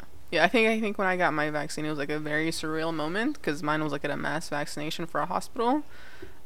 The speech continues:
um, for, like, all the hospital staff or whatever, and it, it felt weird that we had finally gotten to that point after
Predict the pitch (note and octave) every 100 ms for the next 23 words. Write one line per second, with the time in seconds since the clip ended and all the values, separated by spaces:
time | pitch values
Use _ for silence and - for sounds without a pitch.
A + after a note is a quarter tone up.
0 | - D#3 C#3+ C3+ - - - D#3+ C#3 C#3+
1 | - D3+ - D#3+ - F3 F#3 G3+ G#3 G#3+
2 | A3 G3 D#3+ B2+ - E3+ D#3 - - F3+
3 | F3+ D3 E3+ D#3 D#3 D#3+ D#3 D3 C3+ D#3
4 | C#3+ - D3 D3 C#3+ D3+ F3 F#3 - -
5 | B3 B3+ - D3+ - D3+ D3 D3